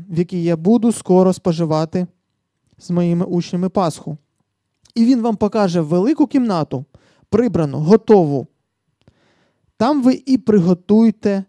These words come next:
для нас». І відійшли учні, і прийшли в місто, і знайшли,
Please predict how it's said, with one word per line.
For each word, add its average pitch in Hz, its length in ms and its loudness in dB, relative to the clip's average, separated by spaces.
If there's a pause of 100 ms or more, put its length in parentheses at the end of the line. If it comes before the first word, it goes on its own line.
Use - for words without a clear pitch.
(120)
для 156 300 -6
нас». 151 480 -8 (340)
І 170 120 0
відійшли 185 400 -2
учні, 214 340 0
і 170 120 -10
прийшли 165 400 -4
в - 20 -2
місто, 190 340 -4
і 160 120 -10
знайшли, 156 600 -4